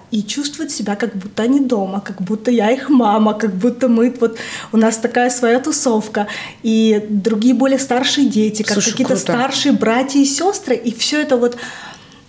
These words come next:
Speaker 1: настолько искренне. Я вообще каждый день в лагере.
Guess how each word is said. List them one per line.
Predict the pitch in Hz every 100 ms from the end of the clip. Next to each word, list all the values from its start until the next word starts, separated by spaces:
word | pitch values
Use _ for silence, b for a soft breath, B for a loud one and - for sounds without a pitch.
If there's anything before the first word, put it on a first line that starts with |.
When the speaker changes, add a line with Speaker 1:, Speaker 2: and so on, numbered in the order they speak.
| -
Speaker 1:
настолько | 240 240 - 339 330 233
искренне. | - 262 - - 277 220 196 -
Я | 196 277 302
вообще | 226 - -
каждый | 233 240 208
день | - 202
в | 190
лагере. | 190 185 190 208